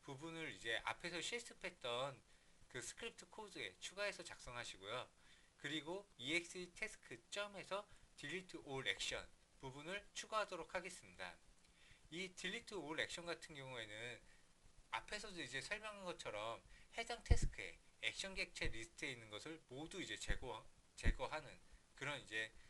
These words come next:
기능을 갖고 있는 에이피아이라고 볼 수 있습니다. 그럼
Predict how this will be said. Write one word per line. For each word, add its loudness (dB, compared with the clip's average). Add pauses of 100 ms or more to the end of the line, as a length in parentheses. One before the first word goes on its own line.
(320)
기능을 -2
갖고 -4
있는 -8
에이피아이라고 0
볼 -2
수 -6
있습니다. -4 (1000)
그럼 2